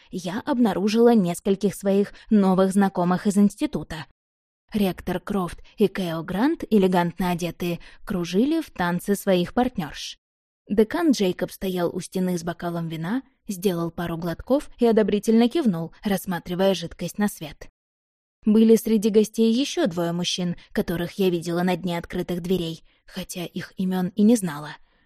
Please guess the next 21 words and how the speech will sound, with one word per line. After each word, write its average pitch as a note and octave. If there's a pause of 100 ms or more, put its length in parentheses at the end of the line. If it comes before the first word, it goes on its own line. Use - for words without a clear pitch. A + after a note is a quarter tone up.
(140)
А E3
потом A#3 (220)
мне B3+
стало E3+
не F#3
до F3+
наблюдений. F3+ (1000)
Итан E3
держался F3+
в -
стороне F#3+
от -
толпы F#3+
придворных, E3+ (120)
как B3+
и -
всегда. - (560)
Облокотился F#3+
о F#3
декоративную F3
колонну, A3